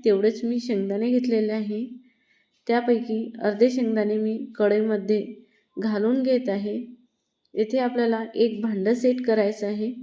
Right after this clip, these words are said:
त्याच भांड्याने आपल्याला तिन्ही साहित्य घ्यायचं आहे. एक कटोरा घेतला होता, त्याने आपण एक कटोरा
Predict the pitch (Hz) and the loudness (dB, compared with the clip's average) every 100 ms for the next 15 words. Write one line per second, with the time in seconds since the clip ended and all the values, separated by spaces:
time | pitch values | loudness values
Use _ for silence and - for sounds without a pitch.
0 | - _ _ - 220 247 240 240 214 208 | -16 _ _ -2 2 2 2 0 2 0
1 | 214 220 208 202 202 240 240 - _ _ | 0 -2 0 -2 0 -4 -10 -18 _ _
2 | _ 233 226 233 247 247 - _ _ - | _ 0 0 0 -4 -8 -16 _ _ -2
3 | 214 196 - 226 226 226 190 - 175 180 | 0 0 2 0 2 0 -2 -6 -8 -8
4 | 185 - _ _ _ _ _ - 202 247 | -12 -16 _ _ _ _ _ -4 0 0
5 | - 214 196 208 240 247 240 233 226 226 | 0 -4 -2 0 2 2 2 0 0 -2
6 | 226 226 233 - 220 214 226 220 180 190 | -4 -6 -8 -2 0 0 -2 -4 -8 -4
7 | 208 233 - - _ _ _ - 240 233 | -4 -4 -12 -20 _ _ _ 2 2 2
8 | 226 220 208 | 0 2 0